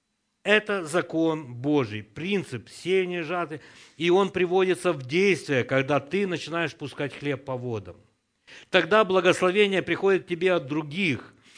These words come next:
и вот их надо принимать правильно. Поэтому еще раз говорю, может быть, ты не получишь от тех,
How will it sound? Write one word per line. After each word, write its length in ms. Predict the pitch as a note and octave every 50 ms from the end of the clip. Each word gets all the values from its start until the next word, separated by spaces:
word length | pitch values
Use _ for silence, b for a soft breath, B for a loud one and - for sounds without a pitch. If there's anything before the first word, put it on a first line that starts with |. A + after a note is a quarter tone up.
| B B B
и 140 | B D#3+ E3+
вот 280 | D#3 E3+ E3 - -
их 220 | - A3+ G#3 - -
надо 260 | E3+ F3 F3 E3+ D3+
принимать 540 | - D#3 E3 D#3+ D#3+ D#3 D#3+ E3+ D#3+ - -
правильно. 600 | - E3 E3+ F3 D3+ B2+ A2+ G2+ F#2+ F#2 E2 - _ _ _ _ _ _ _ _ _ _ _ _ _ _ _ _ _ _ _ _ _ _ _ b b b b b b b b b b b _
Поэтому 580 | - E3+ G#3 G#3 G#3 G#3+ G#3 G3+ G3 G3 - -
еще 380 | A#2+ D#3+ D3 - - F3 G3 G3+
раз 180 | F#3+ E3+ D3+
говорю, 500 | D3 D#3 D3+ C#3+ C#3+ B2+ A#2 G2+ F#2 - - _ _ _ _ _ _ _ _ _ _ _ _ _ _ _ _ _ _ _ _ _ _ _ _ _ _ _ _ _ _ _ _ _ _ _ _ _ _ _ _ _ _ _ _ _ _ _ _ _ _ _ _ _ _ _ _ _ _ _ _ _ -
может 500 | C#3+ E3 F#3+ A#3 B3 G#3 G#3+ G3+ F3 D#3+
быть, 340 | D#3+ F#3+ F#3 D3+ - -
ты 120 | - G3 G3
не 140 | F#3 F#3+ F3+
получишь 580 | - F#3 F#3+ F#3+ G3 G3 D#3 C3+ D3 C3 A#2+ -
от 340 | - D#3 C3+ - - - -
тех, 420 | - G3 G#3+ G#3 D#3 - - -